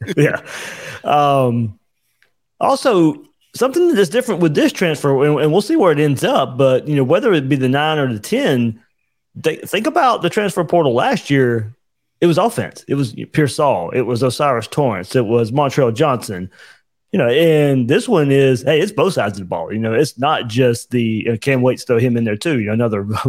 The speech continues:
Speaker 2: one more for the offense. Uh, but, you know, this one for, for the transfer portal for this, as they went through a year and figured out what they need. And don't get me wrong, some of that is just due to the fact that, hey, a lot of guys left. You,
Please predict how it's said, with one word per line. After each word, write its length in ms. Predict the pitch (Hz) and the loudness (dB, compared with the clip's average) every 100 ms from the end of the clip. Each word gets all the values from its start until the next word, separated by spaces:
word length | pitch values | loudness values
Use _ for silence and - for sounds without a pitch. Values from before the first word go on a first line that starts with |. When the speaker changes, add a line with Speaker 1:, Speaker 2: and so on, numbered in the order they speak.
| 131 151 135 | 2 2 2
Speaker 2:
one 200 | 131 147 | 2 2
more 120 | 156 | 2
for 140 | 160 123 | 0 2
the 120 | 123 | 2
offense. 460 | 233 147 123 - - - - - | 2 2 0 -2 -10 -20 -20 -4
Uh, 240 | 127 131 120 | 0 2 2
but, 140 | 120 117 | 2 2
you 60 | |
know, 80 | 127 | 2
this 180 | 131 143 | 0 0
one 260 | 233 143 120 | 0 0 0
for, 200 | 139 123 | 0 0
for 140 | 135 | 0
the 60 | 123 | 0
transfer 340 | 151 147 139 | -2 0 -2
portal 320 | 123 143 135 | 0 2 2
for 160 | 123 113 | 0 0
this, 400 | 139 226 160 - | 2 2 2 -2
as 400 | 131 131 110 110 | 0 0 -2 -4
they 160 | 127 120 | 0 0
went 320 | 123 160 - | 0 -2 0
through 220 | 151 160 | 2 2
a 40 | |
year 320 | 127 156 190 135 | 2 2 2 2
and 140 | 117 | 0
figured 240 | 135 131 | 0 2
out 140 | 127 110 | 2 2
what 160 | 131 | 0
they 120 | 135 123 | 0 2
need. 320 | 123 131 123 | 2 2 2
And 160 | 110 | 0
don't 140 | 120 151 | 0 -2
get 120 | 123 | -2
me 60 | 123 | 0
wrong, 200 | 127 131 | 0 2
some 160 | 156 | 0
of 80 | 127 | 2
that 160 | 127 123 | 2 0
is 180 | 123 | -2
just 240 | - 131 - | -2 -6 -2
due 180 | 135 127 | 0 0
to 100 | 113 | -2
the 100 | 113 | -4
fact 380 | - 127 - - | 0 0 -2 -6
that, 220 | 98 98 | -6 -2
hey, 160 | 117 90 | -2 -2
a 100 | 82 | -2
lot 220 | 101 120 | -2 0
of 60 | |
guys 280 | 127 131 117 | 2 2 0
left. 340 | 117 117 - _ | 0 0 -2 _
You, 120 | 104 | -10